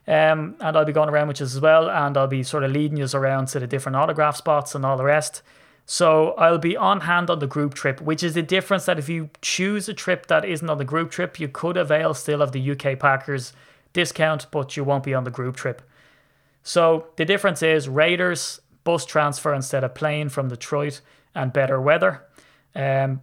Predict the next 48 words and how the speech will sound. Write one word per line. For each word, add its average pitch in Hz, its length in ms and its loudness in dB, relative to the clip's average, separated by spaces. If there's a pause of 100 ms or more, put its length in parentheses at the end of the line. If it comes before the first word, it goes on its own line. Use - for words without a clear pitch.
Panthers 156 520 0
is 131 260 -6
the 131 100 -8
plane, 147 440 -6
it's 139 320 -12 (180)
the 165 300 -6
opposite. 123 320 -6 (300)
<laughs> - 320 -20
You 147 200 -2
get 139 180 -2
the 143 60 -8
plane 151 360 0
in, 147 280 0 (320)
uh, 135 280 2
the 131 120 -2
weather's, 139 640 0
uh, 127 240 -2 (640)
worse, 131 480 0 (120)
let's 135 180 -8
call 127 240 -2
it. 131 100 -8 (420)
Do 226 100 0
you 269 40 4
know 277 40 2
what? 240 120 2
The 202 60 -4
weather's 262 280 -2
actually 240 220 -4
been 196 180 -4
fine. 160 340 2
And 170 100 -4
even 220 160 -2
when 254 120 -4
it 226 80 -2
was 175 160 -4
bad, 156 320 4
when 147 100 -4
it 139 40 -4
was 127 120 -6
really, 165 180 -4
really 156 200 -4
icy 139 340 0
and 120 100 -6
snowy 131 320 -4
and 123 80 -6
all 120 80 -8
the 120 60 -8
rest, 123 240 -2